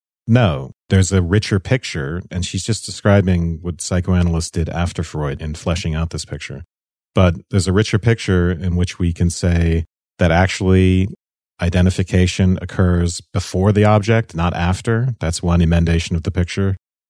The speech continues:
We can think of air and food as, in a sense, objects like mothers. And also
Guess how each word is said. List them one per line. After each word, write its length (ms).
We 120
can 160
think 360
of 600
air 360
and 180
food 500
as, 260
in 120
a 80
sense, 420
objects 540
like 180
mothers. 640
And 140
also 480